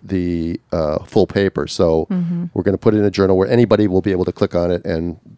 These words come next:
Speaker 1: open it up and read
Speaker 2: Great.
Speaker 1: the whole thing.
Speaker 2: Awesome.
Speaker 1: So anyway, so I've done fifty home breech births. I, I, you know what? When you're in the, when you're a physician in the hospital, working for twenty-four years in the hospital, you don't keep a logbook.
Speaker 2: Yeah.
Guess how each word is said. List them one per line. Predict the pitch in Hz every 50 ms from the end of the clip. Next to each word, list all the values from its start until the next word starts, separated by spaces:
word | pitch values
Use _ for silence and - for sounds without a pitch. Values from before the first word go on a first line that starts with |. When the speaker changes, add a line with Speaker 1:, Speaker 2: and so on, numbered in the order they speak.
| - - - _ - 90
Speaker 1:
open | 85 - 87
it | 85 78
up | 76 73 -
and | 90 87 76 76
read | 73 78
Speaker 2:
Great. | - - - -
Speaker 1:
the | 76
whole | 76 78 73
thing. | - - 78 62 60 - _ -
Speaker 2:
Awesome. | 214 233 - - - 190 190 196 - _
Speaker 1:
So | - - - 135
anyway, | 139 143 123 107
so | 101 - 123 110
I've | 107 -
done | - 117 117
fifty | - - 160 - - 127
home | 113 110 110 98
breech | - 101 98 - -
births. | - 104 - -
I, | 135 131 147
I, | - 135 143
you | 151 - 131 160
know | 160 170
what? | 175 156 135
When | 135 139
you're | 139 143
in | 139
the, | 135 131
when | - 131 131
you're | 135 123 120
a |
physician | - 131 113 139 175 - - 156
in | 127 113
the | 107 98
hospital, | 104 101 113 120 - - 147 151 156 165 160 - _ - - - _ _ -
working | 123 123 123 131 123
for | 120 - 113 107
twenty-four | - - 120 120 120 - 120 110 - 113 110 110 107
years | 104 104 104 113 104
in | 104
the | 104 101
hospital, | 104 98 110 - - - 135 143 151 160 - _ _ _ _ _ _
you | - 165
don't | 180 185 - _ _ _
keep | - - 147 139 - _ - -
a | - 113
logbook. | 107 110 131 156 127 - 78 - - _ _ _ _ _ _ _ _ _ _ _ _ _
Speaker 2:
Yeah. | - 185 175 165 165